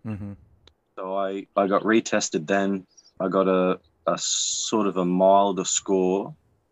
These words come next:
Speaker 2: Um, and I was put from just being diagnosed with A S D to high functioning Asperger's syndrome.
Speaker 1: Hmm. So what, I mean,
Speaker 2: So
Speaker 1: like, what, I mean, I guess it, I mean, it's just kinda moving you around,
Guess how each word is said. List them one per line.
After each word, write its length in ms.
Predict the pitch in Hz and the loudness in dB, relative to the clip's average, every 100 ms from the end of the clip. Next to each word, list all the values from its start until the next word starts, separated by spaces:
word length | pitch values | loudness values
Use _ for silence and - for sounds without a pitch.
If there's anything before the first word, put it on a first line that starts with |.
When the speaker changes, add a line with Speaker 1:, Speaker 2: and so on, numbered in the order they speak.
| _ _ _ _ _ _ | _ _ _ _ _ _
Speaker 2:
Um, 440 | 87 85 85 85 80 _ - | -2 -2 -2 -6 -8 _ -4
and 120 | 95 | 0
I 120 | 92 | 2
was 160 | 90 85 | 0 -4
put 280 | - - - | -4 -4 -4
from 640 | - 95 92 90 87 82 - _ | -2 0 2 0 -2 -6 -12 _
just 200 | 92 98 | -6 -4
being 220 | - 90 90 | -2 -4 2
diagnosed 600 | 92 90 90 92 90 - | 4 4 2 -2 -2 -2
with 200 | 87 - 95 | -4 -2 -2
A 160 | 92 | 0
S 180 | 90 - | 0 -4
D 260 | 98 90 85 - | -2 0 -2 -2
to 160 | 87 | -4
high 240 | - 90 90 | 0 0 0
functioning 600 | 92 90 - 87 85 80 _ _ _ _ _ _ | -2 -4 -4 -8 -8 -12 _ _ _ _ _ _
Asperger's 540 | 98 - 95 80 76 - | -4 -4 -6 -6 -6 -10
syndrome. 400 | 73 67 60 - _ _ _ _ _ _ _ _ _ | -10 -10 -12 -14 _ _ _ _ _ _ _ _ _
Speaker 1:
Hmm. 200 | 117 92 87 - _ _ _ _ _ _ _ _ _ _ _ _ | -10 -8 -10 -16 _ _ _ _ _ _ _ _ _ _ _ _
So 200 | - 120 | -4 -2
what, 200 | 127 139 | 0 0
I 60 | 135 | 0
mean, 220 | 139 127 | 0 0
Speaker 2:
So 60 | 123 | 0
Speaker 1:
like, 120 | 117 | 0
what, 320 | 127 131 - _ _ _ _ _ | 0 0 -4 _ _ _ _ _
I 80 | 113 | -4
mean, 160 | 120 117 | -2 0
I 100 | 110 | 0
guess 320 | 123 120 - | 0 -2 -2
it, 160 | 110 - _ _ _ _ _ _ _ _ | -6 -8 _ _ _ _ _ _ _ _
I 80 | 104 | -8
mean, 160 | 104 104 | -4 -4
it's 140 | 98 | -4
just 260 | 113 107 - | -4 -6 -6
kinda 220 | 110 98 | -4 -2
moving 360 | 98 104 104 98 | -2 -2 -2 -4
you 100 | 95 | -4
around, 460 | 95 95 95 95 | -4 -2 -4 -8